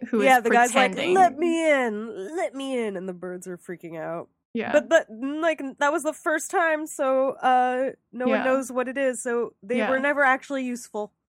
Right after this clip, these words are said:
Speaker 2: in a
Speaker 1: Yeah.
Speaker 2: situation that we saw.
Speaker 1: Oh, it's too bad. And a guy died in that scene 'cause of that guy, so <laughs> it's
Speaker 2: Yeah,
Speaker 1: like,
Speaker 2: R I P
Speaker 1: thanks,
Speaker 2: Charlie.
Speaker 1: thanks, everyone. Yeah. Oh,
Speaker 2: Fish
Speaker 1: man.
Speaker 2: fingers, you bastard. Why do I remember that name? Oh,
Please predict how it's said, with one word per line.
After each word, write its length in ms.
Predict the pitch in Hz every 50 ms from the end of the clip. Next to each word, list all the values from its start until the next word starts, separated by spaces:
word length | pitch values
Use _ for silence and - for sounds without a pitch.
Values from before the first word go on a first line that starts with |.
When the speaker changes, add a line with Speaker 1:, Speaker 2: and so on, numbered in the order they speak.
| _ _ _ _ _ _ _ _ _ _ _
Speaker 2:
in 80 | 233 233
a 40 | 247
Speaker 1:
Yeah. 140 | 233 208 196
Speaker 2:
situation 520 | 214 226 185 175 175 - 180 170 165 165 _ _ -
that 100 | 208 202
we 120 | 180 214 202
saw. 220 | - 151 131 156 _ _ _ _ _ _ _ _ _ -
Speaker 1:
Oh, 400 | 277 269 262 262 240 226 226 220 - -
it's 120 | - -
too 120 | - - 233
bad. 220 | 214 208 202 196
And 160 | 226 262 269
a 40 | 262
guy 260 | 233 - 233 214 214
died 420 | 214 - 190 185 180 185 190 - 240 -
in 60 | 220
that 180 | 208 196 208
scene 300 | - - 208 208 190 190
'cause 200 | 208 - 190 -
of 80 | 190 185
that 180 | - - - -
guy, 220 | - - - -
so 180 | 202 - - 247
<laughs> 40 |
it's 520 | 277 - - - 311 330 - - 302 - -
Speaker 2:
Yeah, 280 | 415 262 262 254 247 262
Speaker 1:
like, 180 | 269 240 262
Speaker 2:
R 20 | 262 262
I 20 |
P 120 | 269 277
Speaker 1:
thanks, 200 | 269 269 262 262
Speaker 2:
Charlie. 520 | 262 220 208 202 202 196 196 196 202 226 190 185 - 302 269 - _
Speaker 1:
thanks, 240 | - 240 226 220 -
everyone. 500 | 196 196 190 190 190 190 190 202 202 220 - - - - - - _ _ _ _ _ _ _ -
Yeah. 340 | 226 220 208 202 196 202 220 - _ _ _ _ _ _ _ _ _ _ _ _ -
Oh, 100 | 220 208
Speaker 2:
Fish 120 | 226 202
Speaker 1:
man. 120 | 190 185 190
Speaker 2:
fingers, 560 | 208 202 190 190 185 185 180 170 - - - -
you 120 | 214 208
bastard. 560 | 175 175 170 170 170 - - 185 180 175 170 _ _ _
Why 100 | - 320
do 60 | 320 247
I 40 |
remember 260 | 214 202 196 185 175 147
that 200 | 165 165 160 -
name? 240 | 151 156 156 156 - _ _ _ _
Oh, 60 | 269